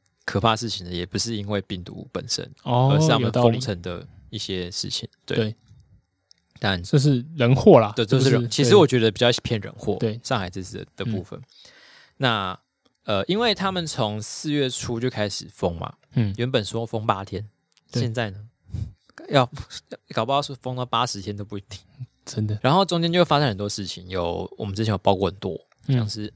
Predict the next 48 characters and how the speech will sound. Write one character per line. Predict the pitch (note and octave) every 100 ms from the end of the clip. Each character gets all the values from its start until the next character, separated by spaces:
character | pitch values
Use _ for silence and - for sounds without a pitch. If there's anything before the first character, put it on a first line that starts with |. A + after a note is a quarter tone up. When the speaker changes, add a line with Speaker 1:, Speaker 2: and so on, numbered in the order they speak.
| - - -
Speaker 1:
<clears throat> | _ _ -
狗 | G2+
被 | A#2
打 | F#2+ G#2+
死， | - F2+ _ _ _
Speaker 2:
对。 | B2 G#2+ _ _ _ -
Speaker 1:
猫 | G#2 G2+
被 | G#2+
装 | A2+ A#2
袋， | C#3 A2+ _ _
Speaker 2:
嗯。 | C3 A#2 - - -
Speaker 1:
还 | - G2
有 | F#2 F2 F#2+ - - _ _
妈 | C#3 C3+
妈 | C3+ C3+
带 | C#3
着 | A2+
小 | G2+ F#2
孩， | F2+
然 | F#2
后 | G2+
找 | G2+
不 | -
到 | G#2+ G#2 F#2+ F2+ F2 F2 F2 F#2+ G#2
发 | G#2
烧 | G#2+ G2 F2+
药。 | G2+ F2+ D#3+ _ _ _ _ _ _ -
Speaker 2:
对； | B2+ A#2+
或 | D3
是 | C#3+ D3 C#3 - _ _ -
路 | E3 C3 D#3+ -
都 | -
没 | C3+ B2
东 | B2+
西 | C3
吃， | - B2
然 | A2+ A#2
后 |
分 | B2 B2+
到 | B2
一 |
大 | B2
堆 | A#2+ A#2
很 | A2+
烂 | A#2+ A2+
的 | A2 G2+ G#2 -
物 | C3
资。 | A2 A2+ A2+